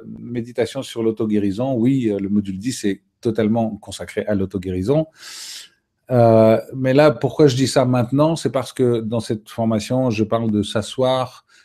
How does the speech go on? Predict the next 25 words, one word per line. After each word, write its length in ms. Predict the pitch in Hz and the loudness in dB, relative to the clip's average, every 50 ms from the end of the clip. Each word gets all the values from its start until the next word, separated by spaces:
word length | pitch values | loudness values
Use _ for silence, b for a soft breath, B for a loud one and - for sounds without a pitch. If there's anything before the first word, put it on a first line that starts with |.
| b | b
sitting 640 | _ - - - - - - 139 - - 156 156 147 | _ -8 -8 -6 -6 -6 -6 -6 -2 0 2 4 4
in 80 | 135 123 | 4 2
the 140 | 113 113 | 2 2
power, 440 | 110 - 127 131 123 117 110 104 95 90 | 0 2 2 2 4 4 2 2 0 -4
comme, 240 | - 107 101 98 98 | -6 -6 -6 -6 -6
comment 240 | - 107 98 98 95 | -6 -6 -6 -6 -6
vont 140 | 95 101 | -8 -8
dire 240 | 98 98 104 104 98 | -6 -4 -4 -4 -4
les, 340 | 98 95 95 92 92 90 90 | -4 -6 -6 -6 -6 -6 -6
les, 460 | 90 90 92 90 90 87 87 87 87 | -6 -6 -6 -4 -4 -6 -6 -8 -8
les 220 | 87 85 92 87 95 | -8 -8 -6 -6 -4
Anglais, 340 | 95 98 98 110 135 170 170 | -4 0 2 2 4 2 2
c'est-à-dire 460 | - - 98 - 95 90 98 104 104 | -2 -6 -6 -6 -4 0 0 0 0
s'asseoir 380 | - - 95 - - 117 110 104 | -2 -4 -6 -2 -2 -2 0 0
dans 100 | 101 92 | 0 -2
la 80 | 92 | -4
puissance, 500 | - - 117 107 - - 175 175 - - | -6 -10 -10 -10 -6 -6 -6 -6 -6 -6
mais 80 | - 101 | -6 -6
on 80 | 92 | -6
pourrait 220 | 87 - 87 85 82 | -8 -10 -12 -12 -8
dire 120 | 95 101 | -8 -8
s'asseoir 360 | - - 98 - - 98 98 | -8 -8 -12 -12 -10 -10 -10
dans 60 | 92 82 | -8 -10
la 100 | 76 - | -12 -12
présence. 720 | - - 120 110 110 123 127 123 - - - - - b | -8 -6 -6 -4 -4 -4 -6 -6 -8 -8 -8 -10 -12 b